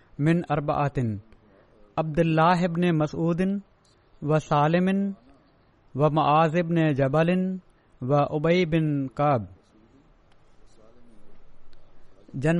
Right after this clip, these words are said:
ماڻهن قرآن پڙهڻو هجي، اهي هنن چئن کان قرآن پڙهن:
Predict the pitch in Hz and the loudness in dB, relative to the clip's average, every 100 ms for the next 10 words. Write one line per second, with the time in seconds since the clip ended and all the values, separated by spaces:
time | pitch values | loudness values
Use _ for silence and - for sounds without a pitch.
0 | 160 160 180 175 147 139 - - - 175 | 2 2 2 2 -2 -4 -14 -12 0 2
1 | 160 160 170 156 160 165 175 165 147 175 | 4 4 2 0 2 2 4 2 0 -2
2 | 208 _ _ _ - 175 185 175 185 190 | -6 _ _ _ -4 2 4 4 2 0
3 | 175 - 185 190 196 175 147 151 139 135 | -2 -2 -2 0 -2 -2 -2 -2 -2 -2
4 | 135 151 160 | -2 0 -2